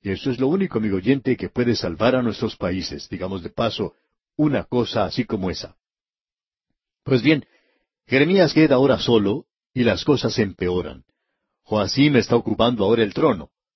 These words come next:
Son líderes corruptos. Las cosas se están empeorando. ¿Qué es lo que sucederá?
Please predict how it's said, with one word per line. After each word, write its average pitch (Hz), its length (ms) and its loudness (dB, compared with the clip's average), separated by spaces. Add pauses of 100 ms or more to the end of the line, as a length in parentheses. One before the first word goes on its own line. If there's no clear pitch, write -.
(200)
Son 123 300 2
líderes 143 380 2
corruptos. 123 720 0 (220)
Las 127 260 2
cosas 143 300 2
se 127 80 0
están 139 280 0
empeorando. 127 680 0 (640)
¿Qué 151 200 2
es 131 140 0
lo 135 80 2
que 131 120 -2
sucederá? 123 640 2